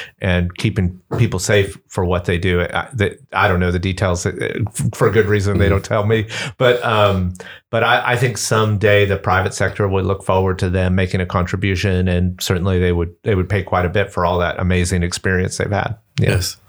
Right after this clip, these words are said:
Speaker 2: So you, you have experience in the tech startup scene in Seattle and other locations, correct?
Speaker 1: Yeah.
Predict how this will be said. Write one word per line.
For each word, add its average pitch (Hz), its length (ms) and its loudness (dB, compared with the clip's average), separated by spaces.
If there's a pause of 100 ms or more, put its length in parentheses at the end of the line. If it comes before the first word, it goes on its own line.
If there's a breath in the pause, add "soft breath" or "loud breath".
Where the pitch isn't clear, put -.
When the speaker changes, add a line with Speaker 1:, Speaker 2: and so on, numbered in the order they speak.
(380 soft breath)
Speaker 2:
So - 140 2
you, 143 240 4
you 170 200 0
have 160 100 4
experience 139 540 2
in 110 80 2
the 87 80 0
tech - 400 0
startup 117 440 0
scene 104 280 0
in 98 100 -2
Seattle 110 640 2
and 101 80 0
other 101 200 2
locations, 92 460 -2
correct? - 420 -2
Speaker 1:
Yeah. 123 640 2